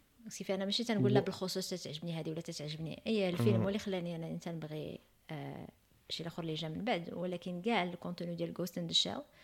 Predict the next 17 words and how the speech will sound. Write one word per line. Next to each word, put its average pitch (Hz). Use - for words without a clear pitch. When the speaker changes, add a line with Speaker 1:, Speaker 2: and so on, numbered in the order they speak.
Speaker 1:
من 190
غير 214
قلت 202
لك 202
لادابتاسيون 185
اللي 185
فيها 175
لي 170
زيماج 170
دو 170
سانتيز، 185
باسكو -
كانوا 196
خ-، -
<laughs> -
فريمون 170
خايبين. 226